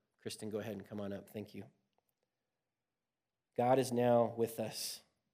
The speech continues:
And so as the songs say, "Receive him as king. Let your heart make room for him. Cry out, 'O come, O come, Emmanuel. Be with me, that I could be with you. Save me.'" Kristen is, uh, she's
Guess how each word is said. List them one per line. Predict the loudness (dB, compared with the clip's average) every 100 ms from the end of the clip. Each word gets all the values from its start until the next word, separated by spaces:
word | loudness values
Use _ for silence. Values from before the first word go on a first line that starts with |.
| _ _ _ _ _
And | -8
so | 2 4
as | 4 2
the |
songs | 0 4 4 4
say, | 2 2
"Receive | 2 -2 0 0 2
him | 2 2 -2 -6
as | -8
king. | -2 0 0
Let | -2 -4
your | 0
heart | 2 2
make | 0 -4 0
room | 0 0
for | -2 -2
him. | -2
Cry | -4 0 4
out, | 6 4 -4 -18 _
'O | -20 -4
come, | 2 6 6 2
O | -2
come, | -2 2 4
Emmanuel. | 4 2 2 2 0
Be | 0 4
with | 6 6 6
me, | 4 4 -2
that | 6
I | 6
could | 6 4
be | 4
with | 4 0
you. | 0 -2 -2 -8 _
Save | 0 2 4
me.'" | 2 -2 -4 -18 _ _ _ _ _ _ _ _ _
Kristen | 2 4 6 6
is, | 4 -2 -12 -2
uh, | 0
she's | 2 0 -2